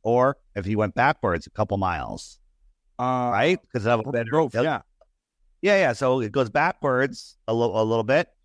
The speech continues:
Speaker 1: and now the, his horizon looks like this. So this horizon, is it at his eye level, or is it thousands of feet above his eye level?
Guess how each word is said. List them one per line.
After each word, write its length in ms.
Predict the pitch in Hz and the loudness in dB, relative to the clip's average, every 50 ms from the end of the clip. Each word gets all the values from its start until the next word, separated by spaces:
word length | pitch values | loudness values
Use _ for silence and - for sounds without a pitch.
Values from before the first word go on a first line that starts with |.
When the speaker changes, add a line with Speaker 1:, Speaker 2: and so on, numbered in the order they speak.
| _ _ - | _ _ -6
Speaker 1:
and 200 | 113 113 117 113 | -4 -2 0 0
now 220 | 117 127 135 139 | 2 2 2 2
the, 140 | 127 127 117 | 2 2 0
his 180 | 107 117 113 - | -2 -4 -4 -2
horizon 360 | 127 117 113 120 117 110 113 | 0 2 2 2 0 0 -2
looks 160 | 117 101 - | -4 -4 -2
like 180 | 123 113 104 - | -4 -4 -2 0
this. 260 | 170 151 127 - - _ _ _ _ _ _ _ | 0 0 0 0 -6 _ _ _ _ _ _ _
So 280 | - 131 123 127 113 - _ _ _ _ | -2 0 0 0 -2 -4 _ _ _ _
this 260 | - 143 170 160 - | 0 0 0 0 0
horizon, 600 | - 175 160 160 170 190 190 151 143 104 80 78 - _ _ _ | -2 0 2 2 4 2 2 0 -2 -4 -4 -8 -12 _ _ _
is 200 | - 107 104 101 | -10 -8 -6 -2
it 80 | 117 117 | -2 0
at 160 | 117 117 107 | 0 0 -2
his 180 | 117 113 101 | -2 -4 -2
eye 140 | 113 107 113 | 0 0 0
level, 500 | 117 131 143 156 175 208 220 220 233 - _ _ _ _ - | 2 2 0 2 2 2 0 0 0 -4 _ _ _ _ -4
or 120 | 104 117 | -2 -2
is 100 | 110 98 | -2 -2
it 140 | 123 117 - _ | -2 -4 -4 _
thousands 420 | - 117 113 120 110 113 120 110 117 | 0 2 2 2 2 -2 -4 -4 -4
of 100 | 113 - | -6 -6
feet 340 | - - _ _ 120 117 110 | -10 -16 _ _ -6 -4 -4
above 260 | 101 92 131 147 139 | -2 0 2 2 2
his 120 | 123 95 | 0 0
eye 120 | 98 90 85 | 0 0 0
level? 380 | 80 78 78 - 73 - - | -2 -4 -6 -8 -12 -14 -16